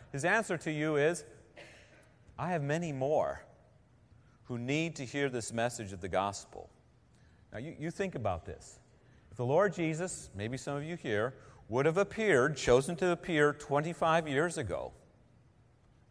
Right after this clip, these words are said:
would have you, would you have been in the kingdom of God?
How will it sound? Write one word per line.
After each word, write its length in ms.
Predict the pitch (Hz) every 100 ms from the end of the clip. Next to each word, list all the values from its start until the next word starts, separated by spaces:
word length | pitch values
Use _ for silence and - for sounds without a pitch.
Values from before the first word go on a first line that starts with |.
| _ _ _ -
would 120 | 101
have 160 | 101
you, 320 | 107 120 147 156
would 200 | 110 110
you 120 | 151
have 180 | 151 127
been 140 | 131
in 100 | 127
the 80 | 120
kingdom 340 | - 131 127
of 120 | 120
God? 340 | 117 151 113